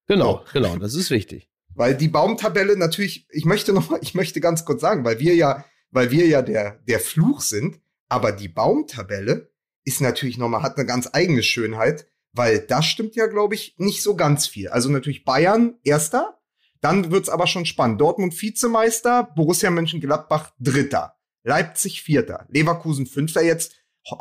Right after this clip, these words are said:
Speaker 2: Hoffenheim Sechster, Hertha Siebter, Wolfsburg Achter, Eintracht Frankfurt Neunter, Köln Zehnter, schade, äh, Elfter Augsburg, Werder Bremen sicherer Zwölfter, Mainz null fünf Dreizehnter, Freiburg Vierzehnter,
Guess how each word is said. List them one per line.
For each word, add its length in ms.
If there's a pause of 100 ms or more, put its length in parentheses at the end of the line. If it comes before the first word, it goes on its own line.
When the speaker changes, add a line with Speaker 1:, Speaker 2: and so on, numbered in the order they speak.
Speaker 2:
Hoffenheim 560
Sechster, 720 (420)
Hertha 380
Siebter, 560 (540)
Wolfsburg 640
Achter, 440
Eintracht 440
Frankfurt 420
Neunter, 640
Köln 380
Zehnter, 580
schade, 540 (340)
äh, 360
Elfter 460
Augsburg, 600
Werder 240
Bremen 320
sicherer 440
Zwölfter, 720 (100)
Mainz 360
null 100
fünf 320
Dreizehnter, 640
Freiburg 440
Vierzehnter, 560